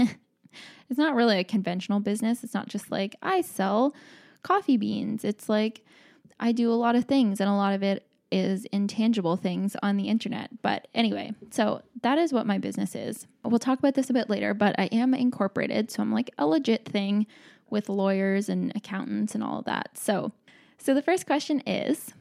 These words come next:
how do you know having a business is right for you? Huh. So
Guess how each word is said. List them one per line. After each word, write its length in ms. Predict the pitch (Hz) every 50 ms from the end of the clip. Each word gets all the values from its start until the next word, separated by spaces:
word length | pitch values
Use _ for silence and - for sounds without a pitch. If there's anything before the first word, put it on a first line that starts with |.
| _ _ -
how 200 | - - 262 269
do 80 | 302 330
you 140 | 311 311 262
know 380 | 226 214 214 220 208 208 214 -
having 380 | 220 202 214 208 220 208 202
a 40 | 202
business 400 | 208 220 208 208 196 214 208 - -
is 200 | 202 190 - -
right 220 | - 117 - -
for 140 | - - 107
you? 260 | - - - - - - - - - _ _ - - _ _ _ _ _ _ _ _ _ _ _ _ _ _ _ _ _ _ _ _ _ _ _ _ _ _ _ _ _ _ _ _ _
Huh. 560 | - - - 240 262 190 160 - - - 208 - - - - _ _ _ _ -
So 800 | - - - 269 262 254 247 247 247 247 247 240 240 247 240